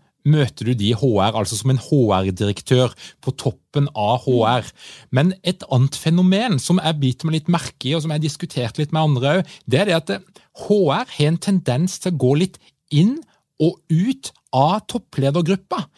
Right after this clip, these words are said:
Speaker 1: Altså at H R er noe som er litt sånn valgfritt, selv om alle snakker om hvor viktig mennesket er, og de menneskelige ressursene er det viktigste for vår virksomhet, så viser det seg jo i praksis da at i, på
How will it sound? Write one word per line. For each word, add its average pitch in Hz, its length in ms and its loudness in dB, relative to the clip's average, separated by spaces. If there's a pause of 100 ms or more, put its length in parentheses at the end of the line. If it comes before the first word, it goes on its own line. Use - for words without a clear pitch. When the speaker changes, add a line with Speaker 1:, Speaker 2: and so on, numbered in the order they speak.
(240)
Speaker 1:
Altså 190 300 0
at 208 60 -8 (100)
H 226 260 -6 (160)
R 214 160 0
er 185 140 0
noe 202 260 0
som 202 140 -8
er 170 80 -2
litt 185 180 -2
sånn 196 160 2 (160)
valgfritt, 139 760 -2
selv 180 240 0
om 208 140 -2 (280)
alle 160 320 2
snakker - 340 -4
om 143 80 0
hvor 156 80 -4
viktig - 520 -4
mennesket 127 680 0
er, 120 160 2
og 123 80 -2
de 127 100 0
menneskelige 127 720 0
ressursene 127 560 0
er 113 140 2
det 120 60 -2
viktigste 143 500 -2
for 135 100 -2
vår 123 240 0
virksomhet, 143 560 -2 (500)
så - 160 0
viser 160 480 2
det 110 80 -4
seg 147 140 0
jo 180 80 -2
i - 20 -12
praksis - 560 -6
da 190 220 0
at 139 180 -4
i, 151 160 -2
på 147 220 -2